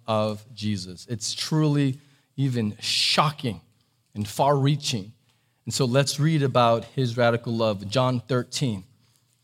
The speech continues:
Now, before the feast of the Passover, when Jesus knew that the hour had come to depart out of this world to the Father, having loved his own who were in the world, he loved them to the end.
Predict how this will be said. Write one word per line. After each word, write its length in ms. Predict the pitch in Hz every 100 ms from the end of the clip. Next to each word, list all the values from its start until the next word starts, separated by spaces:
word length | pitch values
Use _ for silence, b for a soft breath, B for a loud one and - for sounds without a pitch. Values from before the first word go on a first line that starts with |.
| b _
Now, 160 | 151 143
before 400 | 143 - 185 185
the 120 | 165
feast 480 | 160 170 160 - -
of 220 | 147 127
the 80 | 127
Passover, 840 | 160 170 175 - 120 107 151 190 - b b b b
when 160 | 139
Jesus 480 | 120 165 170 165 135
knew 280 | 143 143 139
that 220 | 127 123
the 100 | 131
hour 320 | 123 143 165
had 300 | 165 156 143
come 260 | - 151 143
to 100 | 139
depart 520 | 127 123 - 175 156
out 180 | 127 135
of 180 | 131 117
this 280 | 135 131 -
world 340 | 139 139 131 -
to 100 | 139
the 140 | 123
Father, 560 | - 156 143 110 101 104 B B
having 540 | - 165 147 156 135 117
loved 400 | 147 165 185 165
his 320 | 185 175 143
own 320 | 143 143 147
who 100 | 139
were 180 | 131 135
in 220 | 151 170
the 100 | 175
world, 520 | 160 135 131 131 127 127 B
he 200 | - 170
loved 560 | 147 135 160 175 131 120
them 420 | 127 113 110 110 b b -
to 180 | 139
the 240 | 120 113 -
end. 520 | 120 113 104 95 92